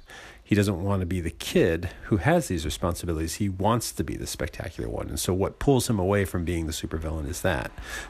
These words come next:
coupled with August, who wants nothing but a plain, boring life in the mig-, middle of the biggest superhero-populated city in the world.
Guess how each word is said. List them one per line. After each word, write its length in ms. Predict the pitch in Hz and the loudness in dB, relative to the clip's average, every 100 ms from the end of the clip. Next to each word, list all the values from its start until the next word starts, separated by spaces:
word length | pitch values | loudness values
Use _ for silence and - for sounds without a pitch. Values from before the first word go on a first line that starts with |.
| - | 4
coupled 340 | 165 - 123 | 4 4 2
with 220 | 107 98 - | 4 2 4
August, 460 | 104 131 95 - | 2 4 0 -2
who 140 | - 107 | 2 4
wants 340 | 98 101 - | 4 2 2
nothing 300 | 110 110 127 | 2 4 2
but 140 | 98 90 | 2 0
a 60 | |
plain, 580 | 80 - - 113 113 113 | 0 -4 2 4 4 2
boring 360 | 101 98 98 92 | 2 2 2 0
life 320 | 85 80 - | 0 -2 0
in 40 | |
the 60 | 92 | 0
mig-, 340 | 87 90 90 | 0 0 -2
middle 360 | 110 123 131 123 | 4 6 6 4
of 120 | 92 | 2
the 80 | 95 | 2
biggest 440 | 85 95 95 - - - - - | 2 2 2 -2 -6 -12 -12 -6
superhero-populated 1300 | - 110 - 92 98 92 87 98 90 90 87 82 | 2 2 4 4 6 4 4 2 2 2 0 0
city 300 | - - 90 | 0 0 2
in 80 | 87 | 2
the 80 | 87 | 0
world. 640 | 98 185 160 73 78 - | 2 4 4 2 0 -4